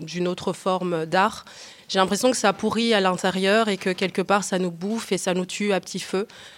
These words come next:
Donc moi, le message, c'est oser dire, euh, oser écouter aussi plutôt que entendre, prendre le temps d'écouter les personnes autour de nous.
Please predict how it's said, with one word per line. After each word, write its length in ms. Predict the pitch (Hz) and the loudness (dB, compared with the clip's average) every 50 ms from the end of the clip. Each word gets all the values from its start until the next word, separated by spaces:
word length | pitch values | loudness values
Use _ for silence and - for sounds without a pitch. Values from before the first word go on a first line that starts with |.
| - - _ - | -20 -20 _ -6
Donc 240 | 170 180 185 185 - | -2 -2 -2 0 2
moi, 140 | 202 202 208 | 4 6 6
le 80 | 202 | 6
message, 400 | 196 196 196 190 - 220 208 208 | 4 4 2 2 4 2 2 2
c'est 180 | 202 - 190 - | 0 -2 -4 0
oser 300 | - 196 190 180 190 185 | 0 0 2 0 0 -2
dire, 480 | 160 175 190 208 220 233 226 - - - - | -2 -2 -2 0 0 0 -2 -6 -14 -8 -2
euh, 380 | - 185 180 180 175 175 170 165 - - | 2 4 4 6 6 6 4 2 2 2
oser 340 | - 190 185 175 190 190 | 0 0 0 2 2 0
écouter 400 | 190 190 - 202 185 - 233 233 | 0 0 -2 -4 -2 0 0 2
aussi 300 | 220 214 202 - - 226 | 2 2 0 -2 -4 -6
plutôt 280 | 220 - 202 - - 202 | -6 -6 -8 -4 -4 -4
que 140 | 196 - 202 185 - | -2 0 -2 0 0
entendre, 460 | 185 190 180 - 202 208 233 226 - | 0 -2 0 0 0 0 0 -2 -4
prendre 240 | - - - 196 190 | -8 -4 0 0 0
le 100 | 185 185 | 0 0
temps 160 | - 202 202 | 0 0 0
d'écouter 380 | 190 202 190 - 190 - 202 202 | 0 -2 -4 -4 -4 0 2 2
les 100 | 208 185 | 2 2
personnes 320 | 190 185 170 - 196 190 | 0 -2 -2 -2 -2 -2
autour 220 | 185 180 190 180 | -2 -2 -4 -2
de 80 | 170 175 | -2 0
nous. 200 | 170 180 202 | -2 -2 -4